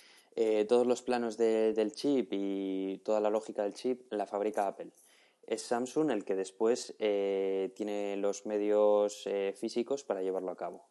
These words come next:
Entonces, a Samsung actúa, pues, simplemente, pues, como puede actuar Foxconn a la hora de fabricar y ensamblar cualquier dispositivo de cualquier marca.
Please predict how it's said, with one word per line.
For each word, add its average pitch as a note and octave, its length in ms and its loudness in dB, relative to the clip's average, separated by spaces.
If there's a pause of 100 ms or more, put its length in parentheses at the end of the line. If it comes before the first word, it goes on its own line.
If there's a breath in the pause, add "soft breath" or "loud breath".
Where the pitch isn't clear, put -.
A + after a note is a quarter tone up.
Entonces, G2 500 -6
a F2+ 260 -8
Samsung A2 680 -4
actúa, A2 560 2
pues, - 240 -8
simplemente, G#2 600 2
pues, - 140 -6
como G2 240 -6
puede G#2 140 2
actuar G2+ 380 -2
Foxconn B2 600 -2
a G#2 60 -6
la G2+ 160 -2
hora G#2 180 0
de G#2+ 220 2
fabricar A2 540 0
y G#2+ 100 -2
ensamblar G#2+ 500 -2
cualquier G#2 320 -4
dispositivo G#2+ 520 -4
de A#2 60 2
cualquier F#2+ 300 -4
marca. F#2+ 320 -14